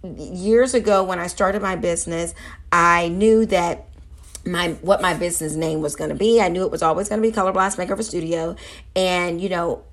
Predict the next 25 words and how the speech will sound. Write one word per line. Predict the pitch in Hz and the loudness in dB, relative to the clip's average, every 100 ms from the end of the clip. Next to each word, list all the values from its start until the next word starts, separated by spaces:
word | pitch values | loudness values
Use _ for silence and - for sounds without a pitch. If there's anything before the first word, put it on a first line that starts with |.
| - 170 | -16 -2
my | 180 180 180 | 2 2 2
mission | 185 233 277 | 0 0 -2
statement | 247 208 196 190 | 2 0 0 -2
kinda | 190 175 | -2 -2
stayed | 180 - 175 175 | -4 -2 -2 -4
the | 190 | -6
same. | - 170 185 196 | -4 -2 -4 -4
It | 180 - | -6 -4
changed | - 208 196 233 247 | -2 0 0 0 2
a | 254 | 2
little | 262 254 | 4 4
bit, | 269 269 - - - - - | 4 2 -2 -14 -20 -20 0
but | 220 202 196 185 - - - - - - | 6 6 4 0 -8 -20 -20 -20 -20 -6
honestly, | 175 185 226 269 320 | -2 0 0 -2 -4
it | 320 - 175 | -2 0 0
really | 156 156 214 226 214 220 - - - - - - | -2 2 4 4 2 0 -4 -18 -20 -20 -12 -6
still, | - - 254 254 - - - | -6 2 4 4 -2 -10 -10
you | 226 254 | -2 2
know, | 220 - | 2 4
I | 208 220 | 4 4
still | 233 - 233 220 | 2 2 6 6
was | 196 180 - - - - | 4 -2 -6 -12 -20 -4
on | 196 208 202 | 0 2 2
the | 185 180 | 2 2
same | 175 - 202 202 202 196 | -2 -2 0 0 -2 -4